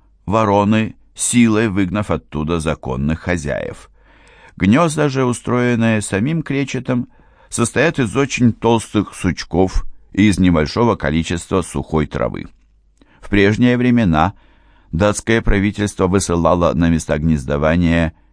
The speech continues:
кречетов, особенно в Исландию, корабль, называвшийся "Соколиным кораблем", для добывания оттуда этих птиц. Теперь подобные экспедиции больше не организуются,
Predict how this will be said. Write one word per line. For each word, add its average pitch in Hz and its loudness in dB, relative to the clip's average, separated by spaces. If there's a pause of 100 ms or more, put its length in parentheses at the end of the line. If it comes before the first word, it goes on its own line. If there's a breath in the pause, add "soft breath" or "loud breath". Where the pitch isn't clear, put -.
кречетов, 101 0 (220)
особенно 82 -2
в 82 0
Исландию, 67 -2 (340 soft breath)
корабль, 76 0 (360 soft breath)
называвшийся 95 2
"Соколиным 76 0
кораблем", 82 -2 (480 soft breath)
для 139 0
добывания 147 2
оттуда 123 -2
этих 87 -2
птиц. - -10 (580 soft breath)
Теперь 202 2
подобные 139 0
экспедиции 123 -2
больше 92 -2
не 87 4
организуются, 82 -2